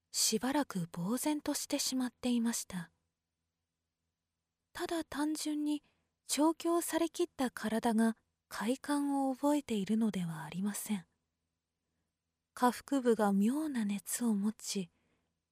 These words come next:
そこから全身へと強烈な快楽が送り込まれてい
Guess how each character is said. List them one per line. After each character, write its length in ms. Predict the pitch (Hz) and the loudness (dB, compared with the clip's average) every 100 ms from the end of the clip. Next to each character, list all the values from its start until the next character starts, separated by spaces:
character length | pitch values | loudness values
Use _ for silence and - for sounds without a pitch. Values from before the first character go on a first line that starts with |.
| _ _ | _ _
そ 180 | - 202 | -6 -4
こ 140 | 214 | -4
か 160 | - 208 | -6 -6
ら 140 | 196 - | -6 -6
全 260 | - 202 | -2 0
身 340 | 247 - 277 269 | 0 -2 0 -2
へ 80 | 254 | -2
と 240 | - 214 - - _ _ _ | -4 -8 -10 -20 _ _ _
強 240 | - 277 339 | -2 2 4
烈 260 | 370 - | 4 4
な 140 | 330 330 | 2 2
快 280 | - 339 339 | 0 0 2
楽 280 | 294 220 | 2 4
が 160 | 196 185 | 4 2
送 180 | 170 247 | 0 0
り 120 | 269 | -2
込 160 | - 277 | 0 -2
ま 120 | 269 | 0
れ 100 | 226 | -2
て 140 | - | -4
い 140 | 180 | -8